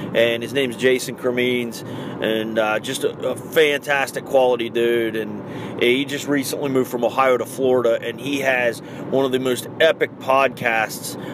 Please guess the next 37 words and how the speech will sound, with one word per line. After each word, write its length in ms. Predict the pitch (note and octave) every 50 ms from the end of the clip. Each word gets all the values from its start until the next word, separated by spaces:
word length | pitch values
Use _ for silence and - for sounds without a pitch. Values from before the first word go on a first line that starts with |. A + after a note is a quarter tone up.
| - - -
about, 500 | A#2+ A#2 B2+ B2 A#2+ A#2+ A#2 - - C3
uh, 140 | B2 A#2
overcoming 520 | B2 C#3 C#3 A#2+ A#2+ - - C#3 C3 B2+ A#2+
adversity 520 | A2+ G2 A#2 A#2+ A#2+ A#2 - A#2 A#2+ A#2
and 100 | G#2+ -
struggles 880 | - - - - - B2+ B2 A#2+ B2 A#2+ G#2+ A2 G#2+ G#2 G2+ - - - - - - - -
and 160 | A2 A2+ A2
how 240 | - B2 B2 A#2+ A#2
he 160 | A#2 A#2+ A2
deals 380 | - A2+ A#2 A#2 A#2+ A#2 G#2+
with 140 | A2+ G#2 -
that. 180 | A#2 A2+ A2 G#2+ A2 - - - - - - - -
And, 500 | B2 B2 A#2+ A#2+ A#2+ A#2 A#2 A#2 A#2 A2+
uh, 260 | A#2+ A#2 A2+ A2+ A#2 A#2
if 180 | A2+ A2+ - -
you're 460 | C#3 C#3 C3+ B2+ B2 - - - -
going 300 | C#3 C#3+ D3+ D3+ D3 D3
through 140 | D#3+ D3+ C3
a 40 |
hard 260 | A2+ C3 D3 C#3 B2+ -
time, 480 | C#3 C#3 C3+ C3+ C3 C3 C3 B2+ B2
or 60 | A2+
if 100 | A2 -
you've 160 | A2+ A2+ F#2+ -
been 200 | D3 D#3 D3+ -
through 180 | D3 C#3+ C3+
a 20 | A#2+
hard 220 | C3 C#3 C3+ -
time, 240 | C3 C3+ C3 C3 C3 - - - B2 -
or 80 | G#2+ B2+
you 180 | B2+ C3+ D3+
just 220 | B2+ C3+ B2 - -
wanna 200 | C3 C3 B2 A#2
hear 240 | A#2+ C3+ C3+ B2+
some 280 | A#2 - - B2+ A#2+ B2
good 240 | A#2 B2+ B2+ A#2 A2+
light 420 | B2 B2 C3 C3 C3+ C#3 C#3+ -